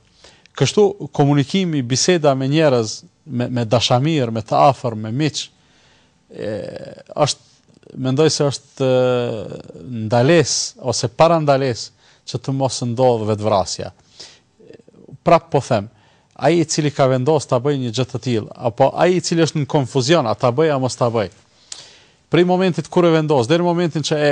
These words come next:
ekzekuton qëllimin e tij, mendoj se ekziston një, një, një distancë kohore, në të cilën ne, do të thotë çdo njeri që jeton me te, është në gjendje ta, ta detektoj gjendjen e tij,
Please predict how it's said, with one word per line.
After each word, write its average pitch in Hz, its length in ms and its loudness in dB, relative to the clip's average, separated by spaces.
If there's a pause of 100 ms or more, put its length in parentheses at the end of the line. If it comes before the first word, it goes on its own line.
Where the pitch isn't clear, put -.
(120)
ekzekuton 131 640 0 (180)
qëllimin 143 480 -2
e 120 80 -8
tij, 175 220 -4 (100)
mendoj 143 240 0
se 151 220 -4 (260)
ekziston 123 500 -2
një, 143 220 -4
një, 120 140 -6 (100)
një 117 160 -4
distancë 113 480 -4
kohore, 92 460 -6 (480)
në 135 80 0
të - 100 -6
cilën 170 300 -2 (100)
ne, 175 140 4 (1500)
do 120 80 0
të 110 80 0
thotë 127 160 2
çdo 123 160 4
njeri 165 260 4
që 143 200 4
jeton 147 340 2
me 123 80 -2
te, 170 220 0 (100)
është 147 320 0
në 127 140 -2
gjendje 170 320 2 (100)
ta, 135 100 4 (760)
ta 131 100 4
detektoj 135 640 2
gjendjen 110 400 0
e 101 80 -6
tij, 120 160 -4